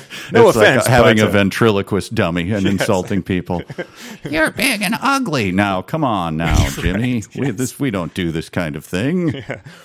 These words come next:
Speaker 1: Uh, we should, we, we should, we should wipe out the Sioux. Uh, <laughs> but no, like, there, there is, for every one we point out, there is, uh, there's a dozen going, going unnoticed, and they, they, they do stack up these, these last couple chapters.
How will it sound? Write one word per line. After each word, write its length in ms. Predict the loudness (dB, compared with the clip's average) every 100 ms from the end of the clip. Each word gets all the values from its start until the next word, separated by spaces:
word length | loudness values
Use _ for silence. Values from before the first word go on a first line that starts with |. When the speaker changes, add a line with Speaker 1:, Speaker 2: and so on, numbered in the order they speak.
| -20 _ -8
Speaker 1:
Uh, 260 | -2 -2
we 120 | -2 -4
should, 160 | -6
we, 220 | -6 -8
we 120 | -8 -8
should, 200 | -8 -6
we 120 | -8
should 160 | -6
wipe 260 | -4 -2 2
out 240 | 2 2
the 80 | -2
Sioux. 460 | -4 0 0 -2 -8 -18 -20 _ _ _ _ -20 -12 -10 -4
Uh, 360 | -4 -2 -4 -6 -12
<laughs> 180 | -6
but 120 | -2 4
no, 140 | 4
like, 160 | 4 4
there, 320 | 4 4 6
there 180 | 6 6
is, 280 | 6 0 -2
for 120 | 0
every 180 | 2 2
one 160 | 0
we 120 | 0 0
point 300 | 0 0 2
out, 300 | 2 2 -2 -4
there 200 | 0 0
is, 180 | 0 0
uh, 380 | 0 2 0
there's 220 | -2 -4 -2
a 20 |
dozen 460 | 0 0 0 -8
going, 320 | -8 -8 -8 -10
going 400 | -8 -8 -8 -8
unnoticed, 520 | -6 -6 -8 -10 -12
and 80 | -10
they, 140 | -8
they, 120 | -6
they 260 | -6 -2 -2
do 120 | -2
stack 380 | -4 -2 -2 -2
up 160 | -4
these, 240 | -6 -10 -8
these 160 | -10
last 240 | -8 -10 -8
couple 240 | -10 -10
chapters. 540 | -12 -12 -12 -16 -18